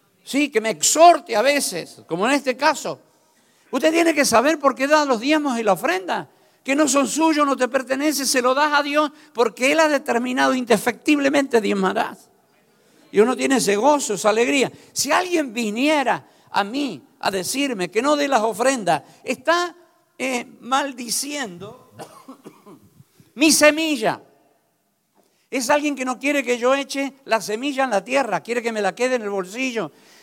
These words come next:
Pero si usted agarra una semilla de lo que sea, de maíz, de esto, del otro, lo deja en el bolsillo,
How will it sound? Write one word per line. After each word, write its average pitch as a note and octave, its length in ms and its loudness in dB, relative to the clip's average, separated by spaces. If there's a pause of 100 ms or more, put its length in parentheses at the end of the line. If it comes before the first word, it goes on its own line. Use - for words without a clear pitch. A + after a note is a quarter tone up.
(120)
Pero G#3+ 160 0
si F#3 140 -4
usted B3 140 -2
agarra D4 240 2
una C4+ 160 -2
semilla A#3 500 -4
de G#3 60 -4
lo G#3+ 120 -4
que A3+ 120 -6
sea, C4+ 360 0
de G#3 120 -4
maíz, A#3 440 -2
de A3 260 0
esto, A3+ 260 -4
del G#3+ 140 2
otro, C4 260 0
lo A3 100 0
deja B3 160 0
en B3+ 60 -2
el A#3+ 80 -2
bolsillo, A3+ 440 -4